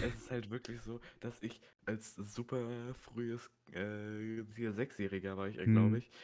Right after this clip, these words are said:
Speaker 1: Und da fand ich halt Waffen auch schon immer super geil. Aber ich hab halt, ich weiß halt immer oder wusste immer, dass das halt keine Spielzeuge sind,
Speaker 2: Ja.
Speaker 1: außer die Spielzeugversionen davon.
Speaker 2: Ja, klar, das ist so, das war mir halt auch klar, deswegen hab ich die Sachen auch bekommen.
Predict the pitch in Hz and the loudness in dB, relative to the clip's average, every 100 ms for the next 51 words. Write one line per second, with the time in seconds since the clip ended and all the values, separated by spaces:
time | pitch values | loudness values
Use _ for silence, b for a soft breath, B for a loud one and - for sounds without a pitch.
0 | B - 104 117 127 117 113 110 101 110 | B -8 -4 -2 -2 -6 -4 -4 -2 -4
1 | - - 104 - - 87 87 92 95 95 | -4 -6 -6 -6 -6 -4 -4 -6 -6 -4
2 | 92 98 85 80 b - _ _ _ _ | -4 -2 -4 -6 b -20 _ _ _ _
3 | _ - 110 113 123 131 b b - 110 | _ -6 -4 -4 -6 -10 b b -8 -6
4 | 120 120 110 107 - - 101 101 107 - | -6 -4 -4 -6 -10 -10 -4 0 0 0
5 | 101 - 95 110 127 135 - 87 95 107 | -4 -4 -4 -2 -4 -10 -6 -2 0 -2
6 | 113 - 95 107 123 123 - 110 107 - | -6 -4 -4 -2 -4 -6 -4 -4 -4 -6
7 | 117 - 117 113 - 135 - 101 87 92 | -8 -4 -4 -4 -6 -6 -4 0 2 2
8 | 90 87 - b 117 127 131 110 117 - | 0 -4 -10 b 6 8 8 4 -2 0
9 | 165 156 110 95 98 101 98 95 92 95 | 2 4 4 4 4 4 0 0 -4 -4
10 | 90 90 _ 123 151 - 165 139 - 107 | -8 -10 _ 4 6 6 4 4 2 0
11 | 123 123 139 131 _ _ _ - 104 98 | 0 2 4 4 _ _ _ -6 -4 2
12 | 113 131 135 151 147 - - 254 - - | 6 6 6 4 2 0 -6 -12 -12 0
13 | 98 95 98 - 113 117 123 127 - 107 | 2 2 0 4 4 6 2 0 2 4
14 | 117 120 110 110 - - - 135 101 | 4 4 0 -2 -4 -6 0 0 0